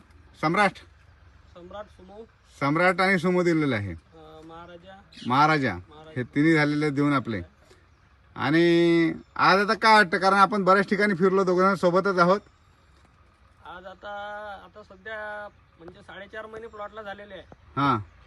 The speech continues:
Speaker 2: साडेचार महिने प्लॉटला झाले. प्लॉट असा, असा वाटत आहे की आठ नऊ महिन्याचा प्लॉट आहे का, म्हणजे एवढा प्लॉट सेट झालेला आहे सध्या.
Speaker 1: हम्म, हम्म, हम्म.
Speaker 2: प्लॉटला फुलं एवढे लागलेलं आहे.
Speaker 1: हां.
Speaker 2: आणि फुटवे पाहिलं तर फुटवे त्याला जवळजवळ वीस, बावीस,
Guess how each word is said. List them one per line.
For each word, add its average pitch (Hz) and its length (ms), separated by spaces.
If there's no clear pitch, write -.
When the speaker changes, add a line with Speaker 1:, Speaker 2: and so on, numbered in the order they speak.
Speaker 2:
साडेचार 180 400
महिने 208 220
प्लॉटला 202 420
झाले. 196 180
प्लॉट 208 460
असा, 226 180
असा 233 340
वाटत 240 320
आहे 247 80
की 247 800
आठ 208 180
नऊ 247 180
महिन्याचा 240 480
प्लॉट 240 280
आहे 214 140
का, 175 100
म्हणजे 180 180
एवढा 202 180
प्लॉट 220 220
सेट 220 280
झालेला 190 340
आहे 190 80
सध्या. - 280
Speaker 1:
हम्म, 127 280
हम्म, 139 180
हम्म. 123 140
Speaker 2:
प्लॉटला - 320
फुलं 175 300
एवढे 220 320
लागलेलं 214 360
आहे. 208 400
Speaker 1:
हां. 107 140
Speaker 2:
आणि 92 140
फुटवे - 360
पाहिलं 214 340
तर 240 60
फुटवे 226 360
त्याला 226 280
जवळजवळ 220 520
वीस, 233 480
बावीस, 226 460